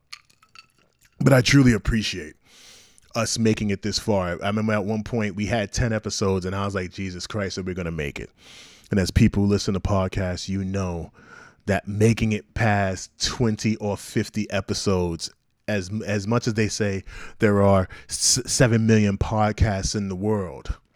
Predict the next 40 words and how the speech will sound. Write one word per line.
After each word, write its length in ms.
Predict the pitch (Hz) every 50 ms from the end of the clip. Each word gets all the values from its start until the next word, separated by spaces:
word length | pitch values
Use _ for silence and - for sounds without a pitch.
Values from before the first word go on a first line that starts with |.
| _ _ _ _ _ _ _ _ _ _ _ _ _ _ _ _
not 240 | - 107 117 113 113
even 200 | 117 113 107 107
half 460 | 104 - - 120 110 107 104 101 -
of 160 | 104 92 82 76
them 260 | 80 67 60 60 - _ - - - - - -
make 280 | 95 104 101 95 - -
it 120 | - -
past 400 | - 113 95 90 87 78 - -
fifty. 480 | - - 87 73 - - - 64 - _ _ - - - - _ -
And 100 | 101 98
I'm 80 | 95 90
very 240 | 95 113 107 104 104
proud 320 | - - 117 104 101 98
to 80 | 90 95
say 220 | - - 107 98
that 160 | 92 95 -
we 200 | - 98 104 104
are, 200 | 101 92 92 76
we 120 | 85 101 101
are 100 | 92 -
creeping 380 | - - - 120 110 - 107
up 160 | 104 98 95 _ -
on 140 | 104 101
a 80 | 95 95
hundred 400 | 85 85 110 113 110 101 101 92
and 120 | 95 87
fifty 480 | - - - 87 80 - - 82 85 - - - - - - - -
before 400 | - 92 - - - 107 98 98
this 200 | 101 98 - -
year 180 | 95 92 92 87
is 120 | 87 82
out. 380 | 82 71 67 62 - - - - _ _ _ _ _ _ _ _ _ _ _ _ _ - - -
And 260 | 101 98 95 95 95
I 140 | 92 73 92
think 240 | 92 - 107 95 90
that's 240 | - 98 90 - - -
earned 200 | 92 95 92 90
for 180 | - - 95 85
a 40 |
celebration. 720 | - - 101 85 85 85 101 107 107 101 - - 107 104